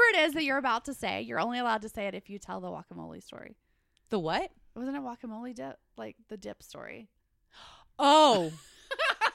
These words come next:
Speaker 2: Y-, you know what? I totally forgot about, oh, you fucking bitch. <laughs> God, there, you know what? I have a list of, like, mean things you've done to me. And that wasn't even one.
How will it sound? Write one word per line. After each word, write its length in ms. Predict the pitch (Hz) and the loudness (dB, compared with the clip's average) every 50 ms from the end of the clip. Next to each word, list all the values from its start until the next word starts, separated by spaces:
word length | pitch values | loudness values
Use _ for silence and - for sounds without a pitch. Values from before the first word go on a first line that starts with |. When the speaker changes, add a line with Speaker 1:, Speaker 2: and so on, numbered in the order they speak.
| 403 453 - - 359 415 - _ - _ _ _ _ _ _ _ _ _ _ _ _ - | 0 0 0 0 -4 -6 -6 _ -12 _ _ _ _ _ _ _ _ _ _ _ _ -16
Speaker 2:
Y-, 220 | 196 165 185 226 - | -10 -8 -6 -6 -6
you 160 | - 208 233 226 | -4 -2 0 2
know 120 | 233 294 | 4 4
what? 200 | 320 370 359 - | 6 6 6 6
I 80 | 240 240 | 4 0
totally 460 | - - 196 254 302 359 320 302 269 | -2 -2 2 4 4 4 4 2 0
forgot 380 | - - 196 165 - 180 190 220 | -4 -6 -8 -6 -4 -2 -2 -2
about, 160 | 202 180 - - - | -2 -4 -6 -6 -6
oh, 140 | 240 247 208 | -8 -6 -8
you 100 | - 214 | -8 -12
fucking 420 | - - - 269 - 277 247 226 - | -12 -10 -10 -8 -6 -6 -6 -6 0
bitch. 360 | - 302 339 311 247 - - 622 - - 453 - - - 440 - | 2 4 4 4 4 4 2 0 2 2 -2 -2 0 -2 -2 -2
<laughs> 480 | - - 392 - _ - - - - - | -4 -8 -10 -10 _ -20 -20 -20 -12 -8
God, 340 | - 294 320 330 339 330 214 | -6 -2 4 4 4 4 6
there, 220 | 320 330 311 - - - - - | 4 4 4 4 2 -4 -4 0
you 100 | 262 311 | 2 4
know 140 | 349 392 381 | 4 6 8
what? 200 | 381 392 359 - | 8 8 8 8
I 100 | - 285 | 6 4
have 280 | 294 254 226 285 339 370 | 2 2 2 2 2 2
a 60 | 392 | 0
list 320 | 311 233 214 220 - - 285 | 0 2 2 0 0 0 -4
of, 80 | 240 208 | -2 -2
like, 160 | 220 208 - | -2 -2 -2
mean 300 | 196 180 180 185 196 208 | -2 -2 -2 -2 -4 -4
things 320 | - 185 190 196 175 175 | -6 -6 -6 -6 -6 -8
you've 140 | 190 185 156 | -10 -10 -8
done 200 | - 147 139 151 | -8 -8 -8 -8
to 120 | - 214 | -8 -6
me. 360 | 202 202 220 247 277 302 320 - _ _ _ _ _ _ _ _ _ _ _ _ | -6 -4 -2 -2 -2 -4 -6 -10 _ _ _ _ _ _ _ _ _ _ _ _
And 400 | - 247 226 214 208 208 - - - - - | 4 4 4 4 4 2 0 0 0 2 6
that 200 | 208 196 214 208 | 8 6 6 6
wasn't 240 | 240 254 - 247 226 | 4 0 -2 -2 -4
even 240 | 233 196 208 208 196 | -4 -4 -4 -2 -2
one. 140 | 196 190 | -2 -4